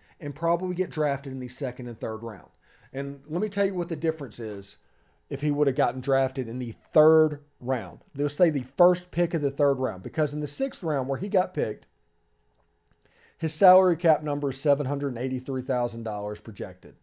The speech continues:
with the signing bo-, bonus of about a hundred thirty-three K. Now, if he would have gotten drafted in the third round, not even extremely high, just the third round,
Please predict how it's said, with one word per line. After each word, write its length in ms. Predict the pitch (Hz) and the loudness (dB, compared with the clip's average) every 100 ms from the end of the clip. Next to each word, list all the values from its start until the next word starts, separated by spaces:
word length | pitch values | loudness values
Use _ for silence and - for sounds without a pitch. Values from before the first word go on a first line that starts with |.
| _ _ _ - | _ _ _ -12
with 160 | 127 | -6
the 80 | 135 | -4
signing 440 | 131 143 139 139 | -2 0 0 0
bo-, 260 | 131 120 123 | 0 0 -2
bonus 380 | - 123 120 120 | -4 -4 -4 -6
of 140 | 113 113 | -6 -6
about 260 | 107 107 | -6 -6
a 60 | 104 | -6
hundred 360 | 113 110 104 | -6 -8 -8
thirty-three 480 | 104 101 101 95 98 | -8 -8 -10 -12 -16
K. 200 | 90 90 - _ _ _ _ _ _ | -14 -18 -18 _ _ _ _ _ _
Now, 140 | 135 | -6
if 80 | 113 | -2
he 80 | 156 | 2
would 140 | 180 | 4
have 100 | 185 | 4
gotten 220 | 185 180 165 | 4 2 0
drafted 420 | 165 143 139 147 | 0 0 -4 -12
in 240 | 147 147 | -8 -4
the 160 | 151 160 - _ | -4 -6 -10 _
third 500 | 196 180 190 185 180 - | 4 4 4 2 -2 -10
round, 520 | 147 147 104 76 - _ _ _ _ _ _ _ _ _ _ _ _ - | -4 -4 -4 -10 -20 _ _ _ _ _ _ _ _ _ _ _ _ -8
not 240 | 170 196 208 | 0 4 4
even 460 | 202 190 160 127 _ _ _ _ _ _ - | 2 0 -2 -8 _ _ _ _ _ _ -10
extremely 520 | 165 - 190 190 185 | -8 -4 0 0 2
high, 180 | 160 113 | 0 -2
just 240 | 127 151 | -6 -10
the 120 | 202 - _ | -10 -12 _
third 280 | - 185 185 | 2 4 4
round, 380 | 170 151 98 107 | 2 0 -2 -12